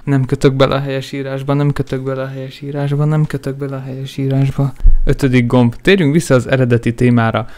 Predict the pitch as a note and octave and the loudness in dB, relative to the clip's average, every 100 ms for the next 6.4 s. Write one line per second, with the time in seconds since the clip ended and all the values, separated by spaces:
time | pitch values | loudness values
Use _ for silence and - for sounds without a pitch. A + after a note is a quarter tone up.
0 | - C#3 C#3 - G3+ A#3 C3+ D3 E3+ D#3 | -6 -2 0 0 0 0 -2 0 -4 -2
1 | C#3 B2+ D3 C#3 A#2+ B2 C#3 A#2 A#2 C#3+ | -2 0 0 0 -2 -2 -2 0 0 0
2 | C#3 B2 A#2+ - D3+ D3+ - A#2+ A#2+ A#2+ | -2 -2 -4 -4 -8 -8 -6 -2 -2 -4
3 | D#3 E3 F3 E3+ F3 - - B2 - A#2+ | -8 -4 -4 -4 -4 -6 -8 -8 -4 -2
4 | B2 C#3 - F3 - - - - B2+ C3+ | 0 -2 -2 -4 -4 -12 -10 -2 0 0
5 | C3+ E3 D3 A#2 A2+ B2 A#2 A2+ A2 A2+ | -2 2 2 2 -2 0 0 -2 -4 -8
6 | - A#2 A#2 - | -8 -10 -10 -14